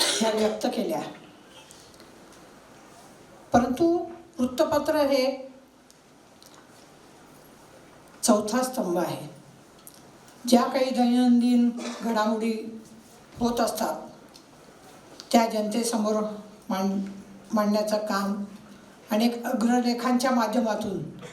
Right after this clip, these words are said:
संपूर्ण महाराष्ट्रात, देशामध्ये आणि जगामध्ये काय परिस्थिती आहे ती देखील त्या माध्यमातून सर्व जनतेला ही समजत असते आणि हा खऱ्या अर्थाने एक आरसा आहे.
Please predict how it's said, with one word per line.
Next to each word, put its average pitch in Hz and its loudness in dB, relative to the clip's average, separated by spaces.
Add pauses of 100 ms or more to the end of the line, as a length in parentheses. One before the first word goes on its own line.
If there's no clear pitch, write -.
(200)
संपूर्ण 233 2
महाराष्ट्रात, 226 0
देशामध्ये 208 -2 (400)
आणि 214 0
जगामध्ये 220 0
काय 247 0
परिस्थिती 233 -2
आहे 165 -4 (600)
ती 254 6
देखील 262 2
त्या 247 2
माध्यमातून 233 2
सर्व 233 0 (840)
जनतेला 220 2
ही 220 0
समजत 220 0
असते - -6 (960)
आणि 247 6
हा 269 0
खऱ्या 247 0
अर्थाने 262 -2 (420)
एक 233 0
आरसा 208 0
आहे. 180 -6